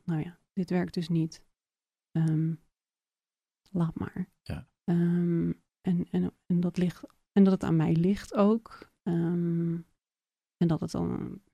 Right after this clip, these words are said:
Speaker 1: als ik dan bijvoorbeeld, eh, iets daar ook speciaal voor heb gekocht, dan is het ook nog zonde. Ehm,
Speaker 2: <laughs>
Speaker 1: en ik had, ik had me dus bedacht, ik dacht, "Ja, maar het is juist dan toch ook heel waardevol om, om iets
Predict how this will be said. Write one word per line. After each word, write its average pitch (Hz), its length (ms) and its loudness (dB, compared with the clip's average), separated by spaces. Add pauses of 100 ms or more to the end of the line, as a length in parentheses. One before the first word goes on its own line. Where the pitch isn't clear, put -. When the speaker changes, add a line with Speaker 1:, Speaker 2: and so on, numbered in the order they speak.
(100)
Speaker 1:
als 170 200 -4
ik 170 80 -10
dan 160 140 0
bijvoorbeeld, 160 400 -4
eh, 175 240 -2 (120)
iets - 280 -8
daar 190 340 -6
ook 185 140 -6
speciaal 180 420 0
voor 180 100 0
heb - 80 -4
gekocht, - 320 -4
dan 185 100 2
is 151 120 0
het - 80 -4
ook 165 80 0
nog 165 180 2
zonde. 190 540 6 (580)
Ehm, 165 640 6 (500)
Speaker 2:
<laughs> - 680 0
Speaker 1:
en 202 360 8 (1160)
ik 214 140 0
had, - 360 0
ik 208 160 -4
had 214 140 4
me 214 180 6
dus 202 300 0
bedacht, 214 380 2
ik 196 120 0
dacht, 196 280 2
"Ja, 196 140 6
maar 180 340 2 (2000)
het - 180 -2
is 214 120 2
juist 196 440 6
dan 196 200 8
toch - 180 -4
ook - 200 4
heel 175 360 6
waardevol 190 800 4
om, 185 440 0
om 196 240 0
iets - 460 -4